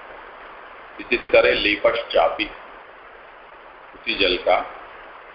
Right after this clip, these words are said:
पान करने के बाद जो भी हाथ में जल शेष हो, उसका मस्तक पे और अंगों के ऊपर लेप भी करना चाहिए।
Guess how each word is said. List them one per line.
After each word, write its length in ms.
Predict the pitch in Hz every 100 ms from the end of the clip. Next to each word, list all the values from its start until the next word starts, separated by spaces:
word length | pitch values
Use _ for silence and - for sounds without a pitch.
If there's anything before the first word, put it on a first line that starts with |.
| - - - - - - - -
पान 280 | 95 101
करने 280 | 101 98 98
के 120 | 95
बाद 380 | 95 90 92 92 92
जो 100 | 95
भी 160 | 98
हाथ 340 | 95 87 92 95
में 120 | 92
जल 160 | 92
शेष 380 | 92 - 101 92
हो, 60 | 92
उसका 400 | 87 - - 95 - - -
मस्तक 360 | 90 - 98 -
पे 160 | 98 90
और 500 | - - 87 90 - - - - - - - -
अंगों 280 | - 98 101
के 220 | - 95
ऊपर 200 | 92 110
लेप 340 | 95 104 101 - -
भी 60 |
करना 380 | - 87 - 87
चाहिए। 440 | 80 73 73 80